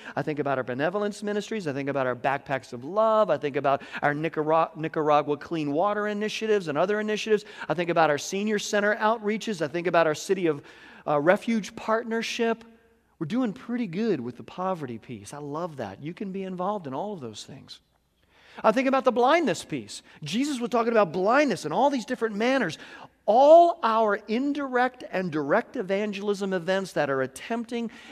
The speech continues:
in our, uh, to enlighten people of their status spiritually,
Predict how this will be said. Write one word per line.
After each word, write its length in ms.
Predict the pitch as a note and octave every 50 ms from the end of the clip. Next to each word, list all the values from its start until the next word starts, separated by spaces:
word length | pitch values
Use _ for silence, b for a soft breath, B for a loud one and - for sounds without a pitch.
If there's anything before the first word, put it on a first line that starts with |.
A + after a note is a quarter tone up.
| A#3
in 140 | - D#3 D#3+
our, 200 | D3+ C#3+ C#3+ D3 -
uh, 140 | F3 E3 E3 - F3 -
to 300 | - D3+ C#3 C3+ - - - _ _
enlighten 800 | - F3 D3+ D3+ D3+ D#3 D#3 E3+ G3 B3 D4 D4 B3 A#3+ B3 A3+
people 580 | - - A#3+ A#3+ B3 B3 C4+ B3+ B3 A#3 G3+
of 120 | E3+ D#3 C#3+
their 160 | D3 C#3+ C3+
status 640 | - - - - - - F#3+ G3 G#3 G#3+ A3 A3+
spiritually, 600 | - - - - A3+ A3+ A#3 - - - A#3 A#3+